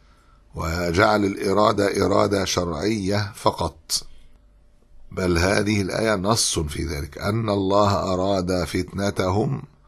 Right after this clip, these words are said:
وإضلالهم، وذلك بعدله سبحانه.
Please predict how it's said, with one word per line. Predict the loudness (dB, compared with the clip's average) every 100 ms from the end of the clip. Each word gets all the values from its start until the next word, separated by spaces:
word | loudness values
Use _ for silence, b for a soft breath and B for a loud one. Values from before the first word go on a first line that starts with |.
| b b b b
وإضلالهم، | -6 -4 -2 -4 -2 0 2 2 2 0 0 -2 -4 -10 -20 -20 _ _ b b b b
وذلك | -4 0 2 2 0 -2
بعدله | 0 0 0 0 0 2 0
سبحانه. | -2 -2 -2 -2 0 0 -2